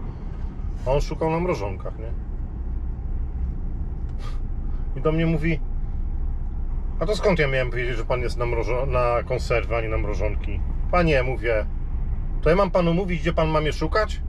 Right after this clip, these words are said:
Ja podaję panu numer rejestracyjny, bo o to pan zapytał i to jest wszystko i nic pan więcej się nie pytał, nie?” No, trzeba było mówić, że pan nie przyjechał chłodnią.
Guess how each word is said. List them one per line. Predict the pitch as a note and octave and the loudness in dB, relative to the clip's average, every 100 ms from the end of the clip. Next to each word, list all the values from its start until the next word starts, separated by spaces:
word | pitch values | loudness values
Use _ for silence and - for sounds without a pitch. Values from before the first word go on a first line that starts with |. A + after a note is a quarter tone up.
| - - - - - - - - - - - - | -4 -4 -4 -4 -2 0 0 0 0 0 0 0
Ja | G#3+ | 2
podaję | A#3 A3+ G#3+ | 4 4 4
panu | G#3 G3 | 2 2
numer | F#3+ F3+ | 2 4
rejestracyjny, | E3 - D#3 - C#3 E3+ | 4 2 0 0 2 2
bo | E3+ D#3+ | 4 4
o | |
to | - | 2
pan | - D3 | 0 2
zapytał | C#3+ - - D3 F#3+ | 0 0 2 2 2
i | |
to | G#3+ | 0
jest | B3 | -2
wszystko | - B3+ - C#3 C#3 | 0 0 0 2 2
i | |
nic | E3+ E3 | 0 2
pan | F3 F3+ | 2 4
więcej | F#3+ G3 G#3 | 4 4 2
się | F#3 G#3+ | 2 2
nie | A#3+ | 2
pytał, | A3 - B2 | 2 2 0
nie?” | B2 E3+ G3 - - - - - - - - - - - - - | 2 0 0 0 0 0 0 0 0 0 0 0 0 0 0 0
No, | F3+ | -2
trzeba | G#3+ B3+ | 2 4
było | C#4+ D#4 | 6 6
mówić, | C4+ G#3+ | 4 2
że | F#3 | 2
pan | F3+ E3 | 2 2
nie | E3+ | 2
przyjechał | - E3 C#3+ C#3+ | 2 2 4 2
chłodnią. | - C3+ - A#2+ A2 | 0 -2 0 -2 -2